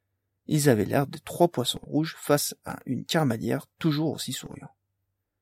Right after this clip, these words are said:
Non, euh, là, vous nous faites marcher, hein, finit par articuler Barn. Carmalière, euh, franchement, rassurez-moi, euh, vous déconnez. Je ne déconne pas du tout, mon cher Barn.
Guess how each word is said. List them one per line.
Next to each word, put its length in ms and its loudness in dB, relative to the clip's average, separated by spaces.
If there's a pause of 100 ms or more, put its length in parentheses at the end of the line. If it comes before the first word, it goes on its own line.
(680)
Non, 420 8
euh, 280 -4
là, 340 4
vous 160 -6
nous 80 -2
faites 260 -4
marcher, 360 6
hein, 140 0 (220)
finit 340 -2
par 160 -2
articuler 520 -6
Barn. 260 -16 (460)
Carmalière, 640 4
euh, 400 0
franchement, 720 0 (160)
rassurez-moi, 1000 0
euh, 240 -8 (120)
vous 100 -10
déconnez. 520 8 (1040)
Je 180 2
ne 180 6
déconne 400 0
pas 240 6
du 140 2
tout, 280 2
mon 160 -2
cher 260 -2
Barn. 260 2